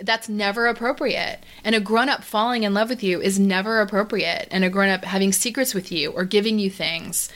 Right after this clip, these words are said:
um, that, that's weird and off, you know, that's never okay. That's, that's creepy. And, and you should be concerned and worried if some grown-up seems to be, and I explained the word grooming. I explained the whole thing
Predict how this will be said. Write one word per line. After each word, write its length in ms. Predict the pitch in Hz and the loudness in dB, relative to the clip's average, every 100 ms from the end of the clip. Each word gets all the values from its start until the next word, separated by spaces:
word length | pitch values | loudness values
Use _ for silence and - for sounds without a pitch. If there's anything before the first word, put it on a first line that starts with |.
| - - - - - | -16 -16 -16 -16 -2
um, 360 | 196 190 180 180 | 2 2 0 -2
that, 260 | 196 180 - | -2 -2 -6
that's 300 | 208 202 - | -2 -2 -2
weird 320 | 202 214 202 | -2 0 2
and 100 | 185 | 0
off, 640 | - 214 214 175 185 - - _ - 226 | -2 0 2 2 -2 -14 -18 _ -14 -2
you 100 | 220 | 2
know, 220 | 196 180 | 2 2
that's 260 | 208 208 214 | -2 -2 -2
never 400 | 196 190 208 190 | 0 0 0 0
okay. 320 | 196 190 226 | 0 0 0
That's, 240 | 214 226 - | 0 -2 -2
that's 260 | 233 254 | -2 -2
creepy. 640 | - 262 370 214 139 - - | -6 -2 -2 -2 -8 -8 -6
And, 180 | 196 185 | -4 0
and 200 | 190 196 | 2 2
you 60 | |
should 240 | 196 - 196 | 2 0 -2
be 100 | 214 | -4
concerned 460 | 214 208 208 202 | -2 -2 0 2
and 180 | 196 185 | 2 2
worried 480 | 208 247 208 180 175 | 2 4 4 2 0
if 140 | 175 | -2
some 300 | 185 202 185 | -2 0 0
grown-up 440 | 185 196 190 196 - | 2 2 2 0 -2
seems 380 | - 185 190 - | -2 0 2 0
to 100 | 190 | 0
be, 380 | 190 175 180 - - - - - - | 0 0 -2 -6 -20 -20 -20 -16 -4
and 80 | 226 | 0
I 80 | 233 | 0
explained 540 | 233 - - 247 294 | 0 -8 -4 -2 -2
the 60 | 294 | 0
word 180 | 311 262 | -2 0
grooming. 520 | 269 349 208 156 - | 0 2 0 -4 -4
I 80 | 196 | -4
explained 400 | 202 - 220 196 | -4 -4 -2 0
the 80 | 180 | -2
whole 240 | - 233 | 2 0
thing 540 | 240 269 220 160 185 | 2 -2 -2 -6 -12